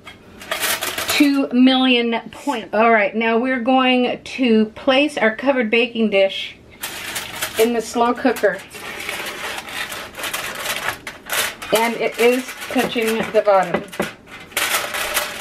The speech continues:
I'm gonna put it in here because I think it would fit better it just isn't sitting on the bottom like I would like it to. So we'll just take this extra minute and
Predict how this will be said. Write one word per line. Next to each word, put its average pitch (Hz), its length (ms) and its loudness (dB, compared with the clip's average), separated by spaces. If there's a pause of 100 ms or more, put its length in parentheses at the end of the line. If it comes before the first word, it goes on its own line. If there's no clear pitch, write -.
(2500)
I'm 294 140 6
gonna 311 160 6
put 294 180 0
it 262 100 4
in 254 60 4
here 233 280 2
because 214 360 -6
I 214 60 4
think 277 240 -2
it 240 100 -4
would 226 120 -6
fit 240 320 -2
better 208 380 0 (500)
it 226 120 -2
just 269 260 2
isn't 247 300 0
sitting 226 400 0
on 202 180 -2
the 196 60 -2
bottom 185 320 2
like 175 260 -4
I 160 60 2
would 160 160 -2
like 160 240 -4
it - 120 -12
to. 202 140 -8
So 440 420 4 (100)
we'll 415 120 2
just 370 200 0
take 254 240 0
this 247 180 -4
extra 240 340 -2
minute 208 360 0 (2250)
and 285 360 0